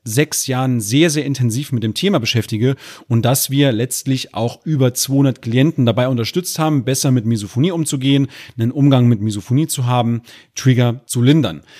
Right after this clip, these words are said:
Das heißt, Seriosität zeigt sich nicht in Bezeichnungen, sondern in Taten. Und ich weiß, ich weiß einfach, dass es viele, viele zahlreiche Anbieter da draußen gibt,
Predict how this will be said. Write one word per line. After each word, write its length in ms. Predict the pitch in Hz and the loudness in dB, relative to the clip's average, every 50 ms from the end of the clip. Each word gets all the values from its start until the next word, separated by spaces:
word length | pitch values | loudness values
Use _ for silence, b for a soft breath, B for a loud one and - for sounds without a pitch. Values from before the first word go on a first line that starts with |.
| B B | B B
Das 180 | B 113 - 110 | B -8 -6 -4
heißt, 360 | 113 131 165 202 202 - _ - | -2 -2 -2 -2 -2 -6 _ -6
Seriosität 1040 | - 120 135 117 123 117 123 135 139 123 123 98 - - 127 139 156 160 - - _ _ | 0 0 2 2 2 4 4 4 4 2 0 -4 -2 0 2 2 2 0 -2 -10 _ _
zeigt 360 | - - 135 131 139 127 - | -6 -2 -2 -2 -2 -2 -4
sich 320 | - 131 120 - - - | -6 -6 -8 -8 -8 -4
nicht 280 | 110 123 165 185 - - | -2 0 0 0 -2 -4
in 100 | 127 117 | -4 -4
Bezeichnungen, 880 | 101 - - - - 165 202 214 196 - 139 127 123 127 135 151 147 B B B B B B | -4 -4 -6 -6 -4 -4 -4 -4 -2 0 2 4 4 4 4 2 0 B B B B B B
sondern 640 | 113 110 107 127 131 143 143 143 143 143 143 143 143 - _ | -4 0 2 4 4 4 4 4 4 4 2 2 -2 -6 _
in 360 | 110 113 113 120 123 123 123 _ _ _ | -4 -2 0 0 0 -2 -4 _ _ _
Taten. 440 | - - 135 143 170 175 - 104 101 | -6 -2 -2 -2 -2 -2 -6 -8 -6
Und 120 | 101 110 | -6 -4
ich 240 | 110 - - - 87 | -4 -4 -6 -6 -6
weiß, 520 | 104 127 156 160 135 - - - - - _ _ _ _ _ _ _ _ - | -2 0 0 0 0 -2 -6 -8 -10 -16 _ _ _ _ _ _ _ _ -4
ich 180 | 123 - 110 95 | -4 -4 -2 0
weiß 340 | 117 123 147 160 151 - | 2 4 4 4 2 2
einfach, 440 | - - 113 117 113 - 127 127 - | -4 -4 -4 -4 -2 0 -2 -2 -2
dass 180 | - 127 113 120 | -4 -6 -4 -4
es 140 | 120 - - | -4 -4 -4
viele, 300 | - 165 170 175 165 151 | -2 -2 -2 -2 -2 -2
viele 240 | - 151 139 135 | -2 0 0 0
zahlreiche 720 | - - - 123 127 139 139 117 127 131 135 127 - - - | 0 -2 -2 -2 0 0 0 0 0 -2 -2 -2 -4 -6 -4
Anbieter 600 | 135 165 190 151 123 120 123 117 - 120 117 113 | 0 0 0 2 2 0 -2 0 -2 -2 -2 -2
da 80 | 110 101 | -4 -6
draußen 480 | - - - 101 117 117 - 120 107 | -8 -6 -4 -2 -2 -2 0 -2 0
gibt, 220 | 104 139 139 - | 0 0 -2 -2